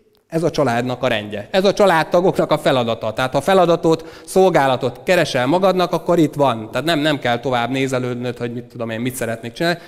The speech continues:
Hát szeresd a többieket, de egy ért-, érthető mo-, él-, átélhető módon. Ez a te feladatod is, hogyha benne vagy a családban.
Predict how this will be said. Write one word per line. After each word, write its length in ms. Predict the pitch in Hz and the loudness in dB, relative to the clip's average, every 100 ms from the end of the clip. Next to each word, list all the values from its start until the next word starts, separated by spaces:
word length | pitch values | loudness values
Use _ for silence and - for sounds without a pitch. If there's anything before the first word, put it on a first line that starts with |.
| - | -10
Hát 100 | 165 | -4
szeresd 380 | 208 123 123 127 | -2 0 -2 -4
a 80 | |
többieket, 600 | 127 120 113 110 110 117 | -2 -2 -2 -6 -6 -6
de 80 | 131 | -2
egy 220 | 147 160 - | -2 -4 -2
ért-, 260 | 156 139 | -2 -2
érthető 500 | - 139 - 120 127 | -2 -4 -4 -8 -6
mo-, 180 | 120 139 | -4 -2
él-, 180 | 165 160 | 2 2
átélhető 580 | 170 139 135 123 123 127 | 2 0 0 -4 -4 -6
módon. 260 | 120 117 165 | -4 -4 0
Ez 180 | 165 | 2
a 80 | 143 | 2
te 160 | 151 143 | 2 0
feladatod 540 | 135 123 123 127 143 | 0 -2 -2 -2 -2
is, 180 | 143 - | -2 -2
hogyha 220 | 139 143 | -4 -2
benne 300 | 135 131 117 | -2 -2 -2
vagy 160 | 120 131 | -4 -4
a 60 | |
családban. 560 | 127 120 110 107 113 | -4 -6 -8 -10 -10